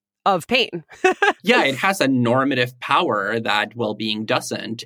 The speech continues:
Speaker 2: And this is an argument that the French historian of medicine, Georges Canguilhem, makes in connection to health. More generally, he says, "Look, when we're healthy, we are not aware of being healthy, but the moment that disease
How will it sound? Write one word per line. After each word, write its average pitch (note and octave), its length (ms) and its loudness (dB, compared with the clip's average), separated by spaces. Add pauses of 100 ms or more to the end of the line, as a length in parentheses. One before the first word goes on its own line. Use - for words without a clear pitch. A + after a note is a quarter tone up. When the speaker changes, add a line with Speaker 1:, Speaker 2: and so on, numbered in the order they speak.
Speaker 2:
And C3 280 2
this E3+ 160 0
is G3 100 -8
an C#3 240 2
argument A#2+ 500 -2
that A#2 180 -6
the A2+ 120 -4
French A#2 600 -2
historian A#2 600 -4
of G#2+ 160 -10
medicine, A#2+ 580 -4
Georges A2 460 -6 (160)
Canguilhem, A2+ 720 0
makes A2+ 380 -2
in A#2 100 -4
connection A2 420 -8
to B2 100 -10
health. A#3 440 -2
More A#2 180 -2
generally, A#2 440 -4
he A#2+ 120 -4
says, A2 380 -2 (260)
"Look, A3 220 0
when C3 160 0
we're A2+ 120 -4
healthy, B2 720 -2 (260)
we D3+ 140 2
are C#3+ 80 4
not D3 160 2
aware B2 340 2
of A#2+ 140 -2
being A2 180 -6
healthy, A2+ 380 -2
but G2+ 160 -2
the A#2+ 80 -4
moment C#3+ 500 0
that B2+ 240 -4
disease A#2 720 -4